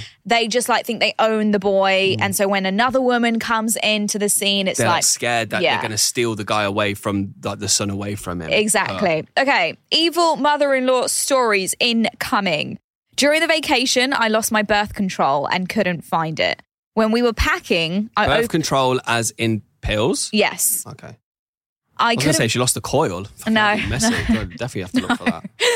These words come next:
Speaker 1: The pill.
Speaker 2: Right.
Speaker 1: During the vacation, I lost my birth control and couldn't find it.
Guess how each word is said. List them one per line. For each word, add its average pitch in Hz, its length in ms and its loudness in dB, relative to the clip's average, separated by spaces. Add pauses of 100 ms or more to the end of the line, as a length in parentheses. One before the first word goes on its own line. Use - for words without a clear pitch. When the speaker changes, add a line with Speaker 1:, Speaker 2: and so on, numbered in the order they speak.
(140)
Speaker 1:
The - 100 2
pill. 175 420 0
Speaker 2:
Right. 110 320 -4
Speaker 1:
During 339 200 2
the 359 60 -2
vacation, 302 520 0
I 226 100 2
lost 233 180 0
my 240 120 0
birth 214 280 0
control 202 360 0
and 196 120 -4
couldn't 196 220 -2
find 170 320 -2
it. 135 200 0